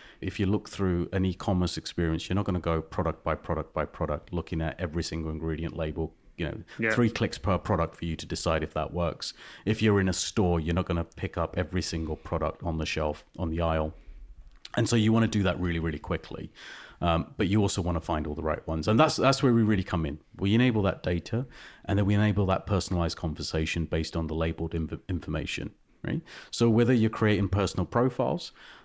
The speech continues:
Speaker 1: um, and then scanning barcodes or performing a search to find the product, or you're doing it online through an e-commerce platform, the idea is you're gonna find more products and you're gonna find them quicker. Now, with something simple like, uh,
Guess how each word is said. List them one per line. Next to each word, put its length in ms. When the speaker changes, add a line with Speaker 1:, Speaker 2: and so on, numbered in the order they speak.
Speaker 1:
um, 440
and 160
then 160
scanning 400
barcodes 600
or 280
performing 460
a 20
search 320
to 100
find 280
the 40
product, 400
or 200
you're 120
doing 300
it 120
online 380
through 200
an 80
e-commerce 520
platform, 540
the 100
idea 260
is 120
you're 60
gonna 140
find 260
more 160
products 380
and 100
you're 60
gonna 160
find 260
them 200
quicker. 400
Now, 160
with 220
something 400
simple 600
like, 480
uh, 220